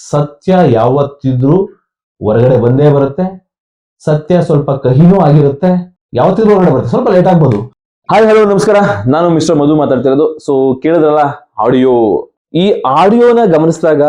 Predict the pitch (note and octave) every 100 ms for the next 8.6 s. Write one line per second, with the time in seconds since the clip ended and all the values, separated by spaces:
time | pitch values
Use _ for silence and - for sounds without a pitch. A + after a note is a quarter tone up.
0 | D#3 D3+ C#3+ - - D#3 E3 C#3 - G#2+
1 | - C#3 C3+ C3+ C3+ C3+ C3 A2+ G#2+ -
2 | A#2+ A2+ G#2+ A#2+ A#2 A2+ C3+ C3 A#2 G#2
3 | A2+ A2+ A2+ A#2 A2 - A2+ G#2 G2+ A2
4 | F#2+ F2 B2+ - _ _ _ _ - F#3+
5 | C#3 B2+ B2+ F#3+ G#3+ G#3+ G#3+ - - C#3
6 | C#3+ C#3 C#3 D3+ D3+ D3 C3+ C3 B2+ B2+
7 | F3 F3 C#3+ D3+ F3+ D3+ C#3 D#3+ - B2+
8 | C3 A#2+ G2+ - G2+